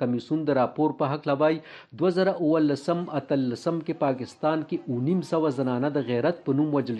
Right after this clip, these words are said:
شوي دي. دغه شان خیبر پښتونخوا کې دغه شمیره تر څلور نیم سوه زنانو پورې رسي. او وایي، دا هغه شمیرې دي چې پولیسو یا مطبوعاتو کې راپور شوي دي، خو اصل شمیره به ډېره زیاته ځکه وي چې هغه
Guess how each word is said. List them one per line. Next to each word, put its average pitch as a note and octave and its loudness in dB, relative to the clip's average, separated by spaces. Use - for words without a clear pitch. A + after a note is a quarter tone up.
شوي D#3+ 0
دي. D3+ -2
دغه F3+ 2
شان F#3+ 2
خیبر E3+ 0
پښتونخوا D3+ 0
کې C3+ -2
دغه D#3 2
شمیره C#3+ 0
تر C3+ -4
څلور D#3+ 0
نیم C#3+ 2
سوه B2 2
زنانو A2+ 0
پورې A2 0
رسي. G#2 -4
او A2+ 0
وایي، D#3 4
دا F3 2
هغه F#3 0
شمیرې E3 0
دي F#3+ -6
چې - -12
پولیسو E3+ -2
یا D3 2
مطبوعاتو C#3 0
کې D3+ -2
راپور A#2+ -2
شوي F#3 0
دي، A3+ 0
خو - -2
اصل G3 -2
شمیره C#3+ 0
به D3+ 0
ډېره D#3+ 2
زیاته D#3 0
ځکه F#3 -2
وي G#3+ -2
چې F#3 -4
هغه C#3 -2